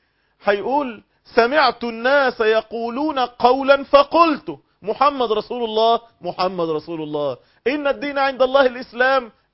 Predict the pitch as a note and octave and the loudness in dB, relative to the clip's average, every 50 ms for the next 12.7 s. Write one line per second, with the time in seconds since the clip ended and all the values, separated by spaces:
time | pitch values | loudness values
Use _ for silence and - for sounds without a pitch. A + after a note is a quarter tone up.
0 | - G3+ A#3 C4+ C4+ C4+ C4+ B3+ G3+ G#3+ C4+ C4+ C4 B3+ B3 B3+ A#3+ G#3+ B3 A#3+ | 2 4 4 4 2 0 -2 -2 -2 -4 -6 -4 -2 -2 -2 -2 -2 -2 -2 0
1 | B3 B3+ A#3 A#3 A#3 - B3 - - G#3+ A#3+ B3 B3 A#3+ A3+ G3+ F3 D#3+ _ _ | 0 0 0 -2 -4 -8 -14 -12 -6 -2 0 2 2 2 0 -2 -4 -12 _ _
2 | _ _ - - C#4 C#4 A3+ A3+ D4 D4 C#4+ C#4 A#3 C4 C#4 C#4 C#4 B3 A#3+ B3+ | _ _ 0 2 2 2 2 0 -4 -2 -2 0 0 2 4 4 4 4 4 2
3 | C#4+ C#4 A3 G#3 C4 C4 A#3 B3 C4 C4 C4+ C#4 C#4 C#4+ C#4 - _ _ - G3+ | 2 2 2 -2 -6 -6 -6 -4 0 2 4 4 4 2 2 -2 _ _ -2 4
4 | B3 C#4+ D4+ C#4 C4+ C#4 C#4 C#4 C#4+ - C4+ C4+ C#4 C#4+ C#4 C4+ C4 C4 C4 C4+ | 6 6 6 6 4 4 4 4 4 4 2 0 0 0 0 -2 -2 0 2 2
5 | C#4 C#4+ C#4 C#4 - _ _ _ - G3+ C4 D#4 E4 D#4+ D4+ D4 D4 D4 D4+ D4+ | 4 4 2 0 -2 _ _ _ 2 4 8 10 10 8 8 6 6 4 4 6
6 | C4+ C4+ C#4 C#4 C#4 C4+ B3+ B3+ B3+ C4+ C4+ C4 A#3 F#3+ - - _ _ - A3+ | 4 4 2 2 0 -2 -2 0 2 2 2 2 2 0 -4 -6 _ _ -6 -6
7 | C#4+ D4 D4+ D#4+ D#4 - G#3+ D4 - - C#4+ D4+ C#4+ C#4+ C#4+ C#4+ C#4 C#4 D4+ D4 | -4 0 2 0 0 0 -2 -8 -8 -6 -6 -2 2 4 4 4 6 6 4 4
8 | C4+ C4 C4 C4+ C#4+ D4 B3+ B3 A3+ - - C4 C4+ B3 F#3+ E3+ C#3 _ _ _ | 4 2 0 2 2 2 2 0 -4 -4 -6 -4 -4 -2 -4 -4 -6 _ _ _
9 | _ - A3 B3+ D4 D#4 A#3+ A3 C4+ A3 D4 D#4 D4+ C#4+ C#4 - - D#4 E4 D#4+ | _ -14 -8 -6 -6 -6 -6 -8 -16 -14 -12 -12 -10 -8 -6 -2 -2 -2 -2 -2
10 | D4 C4+ G#3+ F3 - _ _ _ _ - B3+ C4 C4+ C4+ C4 C4+ D4 D#4 D4+ C4+ | -4 -8 -8 -8 -10 _ _ _ _ -8 -8 -6 -4 -4 -2 0 2 2 2 2
11 | C#4 C#4 C#4 C#4 C#4 D#4 D4 D4 C#4+ C4+ C4 C4 B3+ - C#4 D4+ C#4+ C#4+ C4+ C#4+ | 2 0 0 0 0 -2 -2 -2 -2 -2 -2 -4 -6 -6 -8 -12 -10 -6 -2 0
12 | D4+ D4 C#4 B3+ - - D4 D#4 D#4+ D4+ B3 G3 E3 - | 0 0 -2 -6 -6 -2 0 2 2 2 2 0 -2 -6